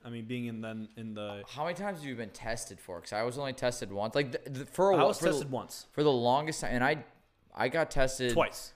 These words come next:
Speaker 2: I got tested a
Speaker 1: Twice.
Speaker 2: month and a half ago for the first time. So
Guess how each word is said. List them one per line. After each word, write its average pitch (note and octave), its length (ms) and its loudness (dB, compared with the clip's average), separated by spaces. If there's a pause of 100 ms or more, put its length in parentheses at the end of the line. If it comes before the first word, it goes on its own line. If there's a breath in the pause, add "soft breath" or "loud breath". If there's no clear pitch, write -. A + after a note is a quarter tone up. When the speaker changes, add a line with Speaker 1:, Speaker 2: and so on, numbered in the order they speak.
Speaker 2:
I - 100 2
got D3+ 120 6
tested - 320 6
a A2+ 60 0
Speaker 1:
Twice. G#2+ 120 -2
Speaker 2:
month A#2 220 2
and A#2+ 80 -4
a A2 40 -4
half A2 260 -2
ago G2 100 -2
for - 140 -14
the F#2+ 80 -2
first F#2+ 280 -6
time. F2 220 -8
So G#2+ 320 2